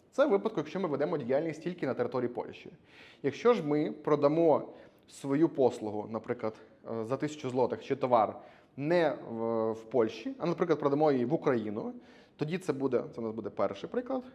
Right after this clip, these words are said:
Другий приклад, ми тоді продамо її за тисячу злотих нетто, і ват ми вже виставляти не будемо. Відповідно,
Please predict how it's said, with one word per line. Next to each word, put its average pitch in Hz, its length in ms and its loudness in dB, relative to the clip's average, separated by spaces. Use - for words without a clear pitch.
Другий 131 280 0
приклад, 233 340 -4
ми 185 100 2
тоді 180 220 -2
продамо 127 460 0
її 196 300 -2
за 127 160 -2
тисячу 139 480 -2
злотих 120 540 0
нетто, 147 500 2
і 151 80 2
ват 131 380 2
ми 143 120 0
вже 160 140 -2
виставляти 127 500 0
не 139 140 2
будемо. 107 440 -4
Відповідно, 135 640 -2